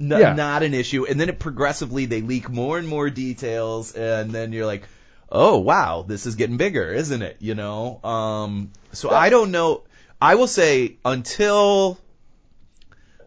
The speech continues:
Speaker 1: um, I'm not ready to draw a conclusion yet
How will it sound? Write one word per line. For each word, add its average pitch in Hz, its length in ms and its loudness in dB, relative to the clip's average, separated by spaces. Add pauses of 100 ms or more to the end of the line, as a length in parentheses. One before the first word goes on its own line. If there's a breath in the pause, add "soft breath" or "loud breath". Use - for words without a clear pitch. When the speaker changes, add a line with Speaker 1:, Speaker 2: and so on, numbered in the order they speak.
(180)
Speaker 1:
um, 107 760 0 (1040)
I'm 202 220 4
not 175 180 2
ready 123 280 0
to 101 100 -4
draw 92 260 -2
a - 20 -4
conclusion 95 640 -8
yet 50 260 -16